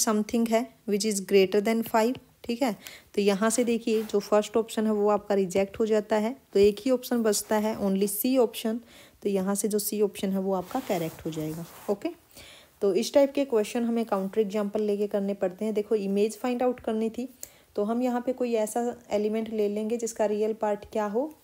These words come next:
less than zero हो, तो हम वहाँ से counter example लेके कुछ options को हम reject कर सकते हैं, ठीक है। हमने यही किया है।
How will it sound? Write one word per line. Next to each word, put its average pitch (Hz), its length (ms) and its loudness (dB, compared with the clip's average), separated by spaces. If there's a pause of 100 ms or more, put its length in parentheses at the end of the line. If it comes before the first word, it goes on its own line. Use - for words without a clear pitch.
(120)
less 196 260 0
than 233 240 -2
zero 170 240 0
हो, 170 80 -4
तो 208 140 -4
हम 233 360 -4
वहाँ 202 220 -2
से 220 280 2 (420)
counter 208 320 0
example 240 440 0
लेके 233 360 2
कुछ 247 300 -10
options 233 420 -2
को 254 160 0
हम 240 180 0
reject 196 420 2
कर 233 180 -2
सकते 226 380 -2
हैं, 269 180 -4 (160)
ठीक - 200 -6
है। 226 180 0 (1160)
हमने 208 220 2
यही 208 300 0
किया 233 260 0
है। 240 220 -2